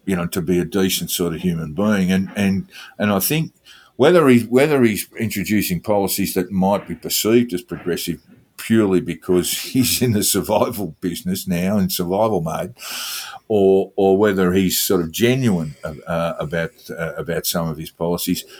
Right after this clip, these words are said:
remains to be seen. Um, but, uh, I, I certainly don't think he's done a bad job, and he was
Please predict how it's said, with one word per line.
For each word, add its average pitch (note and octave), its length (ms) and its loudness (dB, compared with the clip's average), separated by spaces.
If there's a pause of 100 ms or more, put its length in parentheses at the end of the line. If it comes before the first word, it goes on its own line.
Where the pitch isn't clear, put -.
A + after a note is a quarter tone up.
(140)
remains B2 520 2
to F2+ 100 -6
be D#2+ 140 -12
seen. F#2+ 440 0 (400)
Um, G2 460 0
but, G2+ 440 0
uh, G#2 280 2
I, A2 140 0 (100)
I - 20 -2
certainly C#3 380 2
don't F#2+ 220 -2
think E2 160 -6
he's - 160 -8
done E2+ 180 -2
a D#2+ 60 -6
bad F#2+ 440 0
job, - 460 -10 (420)
and G2 160 0
he G2+ 80 2
was G#2+ 380 2